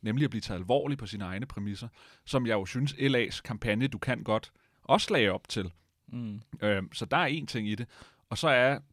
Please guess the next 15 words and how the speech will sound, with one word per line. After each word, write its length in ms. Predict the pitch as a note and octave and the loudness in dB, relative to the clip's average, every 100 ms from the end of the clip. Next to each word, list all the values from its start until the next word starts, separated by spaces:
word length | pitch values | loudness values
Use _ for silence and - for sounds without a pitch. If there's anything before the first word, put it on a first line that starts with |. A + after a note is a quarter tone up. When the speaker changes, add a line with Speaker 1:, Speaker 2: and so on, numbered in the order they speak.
| _ - | _ -2
Speaker 1:
det, 140 | C#3 | -2
tror 300 | - C3 B2+ | -2 -4 -2
jeg, 140 | A2 A#2 _ | -4 -6 _
øh, 1040 | G2 F2+ E2 G1+ - - - - - - G2+ | -12 -10 -8 -10 -10 -12 -12 -12 -12 -14 -14
hvis 160 | G2+ | -10
man 100 | G2+ | -10
skal 140 | - - | -12 -12
spille 240 | G#2 F#2 | -10 -10
på 80 | F#2 | -10
flere, 360 | - A2+ C3 | -6 -2 -2
så 140 | D3+ G2 | -2 -8
at 100 | F2+ | -10
sige, 280 | G2+ G2 - | -10 -12 -12
øh, 640 | E2+ - - - - - - | -16 -16 -16 -16 -16 -14 -10
redskaber, 480 | G2 G#2 - G2+ G2+ | -10 -8 -8 -10 -10